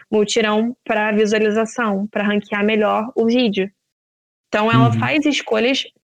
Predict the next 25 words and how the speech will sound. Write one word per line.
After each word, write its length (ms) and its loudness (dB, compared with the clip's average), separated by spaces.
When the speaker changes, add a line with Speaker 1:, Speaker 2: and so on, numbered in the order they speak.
Speaker 1:
que 220 -2
condizem 760 0
com 220 0
essa 160 -2
realidade. 680 0
E 100 0
até 180 0
uma 200 2
coisa 180 2
que 80 -2
a 60 2
gente 260 0
tinha 160 -2
comentado 500 0
no 80 2
episódio 440 0
anterior 500 2
de 100 0
soft 440 -2
power. 500 0
Hoje 240 2
em 100 4
dia, 460 2
essas 480 -2
redes 960 0